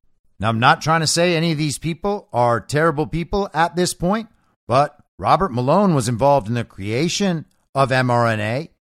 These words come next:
He said he got it himself for some reason. How in the world did that happen? We're talking about people connected to the D O D and Defense Intelligence.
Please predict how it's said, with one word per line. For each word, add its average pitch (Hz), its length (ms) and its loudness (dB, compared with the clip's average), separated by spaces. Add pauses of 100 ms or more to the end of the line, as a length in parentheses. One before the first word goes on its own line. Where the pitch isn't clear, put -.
(140)
He 151 100 0
said 156 280 0
he 139 120 -4
got 120 380 2
it 147 160 -4
himself 127 680 -2 (180)
for 110 140 -6
some 135 360 -2
reason. 120 440 -4 (240)
How 180 220 4
in 151 60 2
the 120 80 0
world 120 280 -2
did 98 100 -8
that 131 240 2
happen? 98 560 -8 (640)
We're 135 120 2
talking 180 420 2
about 123 400 2
people 120 560 -4 (320)
connected 143 340 -2
to 117 80 -6
the 113 100 -4
D 131 240 -2
O 127 140 2
D 131 460 -4
and 101 160 -8
Defense 143 420 -2
Intelligence. 139 840 -2